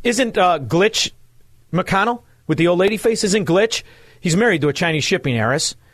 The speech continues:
His net worth is expanded to what? Is he a billionaire yet? Probably. Who cares? Because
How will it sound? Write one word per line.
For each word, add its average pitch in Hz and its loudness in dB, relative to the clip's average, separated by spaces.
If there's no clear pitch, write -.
His 170 0
net 165 0
worth 147 2
is 131 -2
expanded 139 -4
to 139 0
what? 135 -2
Is 117 -4
he 139 0
a 143 -2
billionaire 151 0
yet? 180 0
Probably. 131 0
Who 147 -2
cares? 147 -2
Because 170 -2